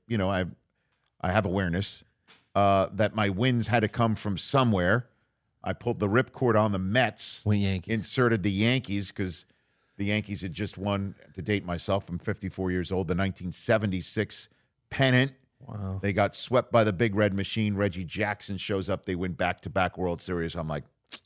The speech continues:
Speaker 1: "That's my team."
Speaker 2: Mister October.
Speaker 1: And they're still my team right now. Um, but I've, I've stuck with the Jets, brother. I stuck with them.
Speaker 2: That's, I mean,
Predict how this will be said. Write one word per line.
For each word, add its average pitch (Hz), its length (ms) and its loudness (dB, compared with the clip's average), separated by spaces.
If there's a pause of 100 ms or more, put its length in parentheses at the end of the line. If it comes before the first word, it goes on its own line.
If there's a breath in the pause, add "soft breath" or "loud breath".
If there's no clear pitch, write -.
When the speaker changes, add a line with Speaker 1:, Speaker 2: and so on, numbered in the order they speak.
(500)
Speaker 1:
"That's 123 280 2
my 87 140 -8
team." 101 520 -4
Speaker 2:
Mister 107 280 -6
October. 104 320 -2
Speaker 1:
And 107 80 2
they're 104 80 2
still 135 320 0
my 110 160 2
team 101 280 -2
right 90 200 0
now. 139 460 4 (680)
Um, 98 600 4 (160)
but 98 200 0
I've, 98 220 0
I've 101 160 -2
stuck - 260 0
with 139 120 -2
the 113 60 -8
Jets, 123 340 0
brother. 87 360 -6 (200)
I 85 80 -6
stuck - 360 -6
with 92 160 -4
them. - 180 -14 (340)
Speaker 2:
That's, - 480 0 (180)
I 127 120 4
mean, 156 260 4